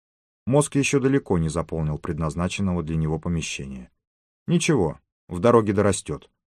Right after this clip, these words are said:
сказал Вак, придвинув вторую половину черепа. Признаюсь,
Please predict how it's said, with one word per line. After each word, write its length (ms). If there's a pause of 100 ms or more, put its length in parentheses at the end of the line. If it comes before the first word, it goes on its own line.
(280)
сказал 480
Вак, 320 (400)
придвинув 500
вторую 480
половину 500
черепа. 520 (1500)
Признаюсь, 720